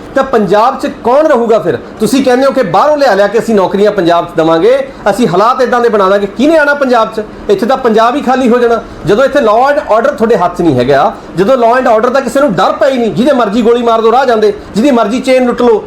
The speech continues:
ਜਿਹਦੀ ਮਰਜ਼ੀ ਕਤਲ ਕਰ ਦਿਓ, ਜਿਹਦੇ ਨਾਲ ਮਰਜ਼ੀ ਉਹ ਕਰ ਦਿਓ, ਕ੍ਰਾਈਮ ਕਰ ਦਿਓ। ਸੋ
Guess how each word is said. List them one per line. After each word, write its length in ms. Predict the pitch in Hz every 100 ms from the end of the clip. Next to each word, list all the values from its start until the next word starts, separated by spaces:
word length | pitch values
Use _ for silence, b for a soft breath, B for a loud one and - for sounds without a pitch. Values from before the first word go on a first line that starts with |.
| -
ਜਿਹਦੀ 180 | 208 285
ਮਰਜ਼ੀ 300 | 247 226 247
ਕਤਲ 240 | 262 240 240
ਕਰ 160 | 240
ਦਿਓ, 240 | 220 220 - -
ਜਿਹਦੇ 120 | 214
ਨਾਲ 100 | 277
ਮਰਜ਼ੀ 380 | 240 220 202 262
ਉਹ 180 | 247 220
ਕਰ 160 | 226 202
ਦਿਓ, 160 | 214
ਕ੍ਰਾਈਮ 520 | 185 - - 208 226
ਕਰ 160 | 220 196
ਦਿਓ। 180 | 180 165
ਸੋ 380 | - 220 226